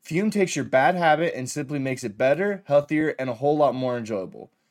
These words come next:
Fume is an innovative, award-winning flavored air device that does just that. Instead of vapor, Fume uses flavored air. Instead of electronics,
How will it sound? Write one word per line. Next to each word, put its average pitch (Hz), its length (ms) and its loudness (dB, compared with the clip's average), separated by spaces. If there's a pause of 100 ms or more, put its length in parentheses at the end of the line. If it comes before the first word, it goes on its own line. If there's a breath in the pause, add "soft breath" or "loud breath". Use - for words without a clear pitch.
(160)
Fume 151 280 -4
is 131 120 -4
an 123 100 -8
innovative, 196 680 0
award-winning 139 1000 0
flavored 170 500 -2
air 135 140 -2
device 127 380 2
that 101 100 -8
does 101 200 -8
just 110 340 -6
that. 87 240 -10 (480)
Instead 135 280 0
of 123 60 -2
vapor, 143 400 0
Fume 143 300 -4
uses 127 260 -8
flavored 120 320 -2
air. 104 400 -2
Instead 117 220 -6
of 110 80 -4
electronics, 139 640 -2